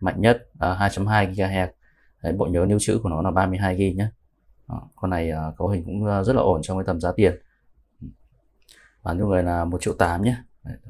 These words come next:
Redmi Note bảy. Còn con này con L G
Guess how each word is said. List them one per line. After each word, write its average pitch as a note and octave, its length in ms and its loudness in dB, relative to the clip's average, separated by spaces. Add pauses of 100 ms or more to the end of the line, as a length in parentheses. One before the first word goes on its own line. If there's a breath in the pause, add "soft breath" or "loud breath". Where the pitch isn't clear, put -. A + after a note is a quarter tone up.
Redmi G2 380 -2
Note G#2 180 2
bảy. - 180 2 (2500)
Còn G#2+ 140 4
con A#2 100 8
này A2+ 160 10
con A2 120 6
L A2+ 160 8
G A2+ 100 6